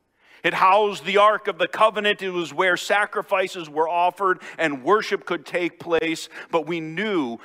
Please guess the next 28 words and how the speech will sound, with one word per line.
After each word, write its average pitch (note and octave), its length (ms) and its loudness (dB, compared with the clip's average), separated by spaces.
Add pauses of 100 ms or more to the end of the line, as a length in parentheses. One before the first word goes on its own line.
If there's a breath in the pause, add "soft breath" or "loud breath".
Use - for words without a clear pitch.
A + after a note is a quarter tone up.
(140 loud breath)
God F#3+ 480 2
was E3 240 -4
there B2 540 -2
because C3 440 -8
his A#2+ 200 -16
glory B2+ 600 -6 (240 soft breath)
descended A#2+ 560 -8
upon G#2 460 -8
it. - 240 -20 (1700 loud breath)
Well, F3 120 4
many G3 260 2
years F#3 320 2
later, F3+ 400 4
after E3 400 0
Israel D#3 460 -2
came D#3 380 -8
to E3+ 220 -10
and D3+ 80 -4
established D#3+ 720 -8
themselves C3+ 540 -4
in C#3 80 -8
the B2 80 -6
Promised C3 520 -4
Land, C#3 380 -6 (220 loud breath)
under E3 200 0
King F3+ 300 -8
Solomon, D3+ 600 0
the C3+ 160 2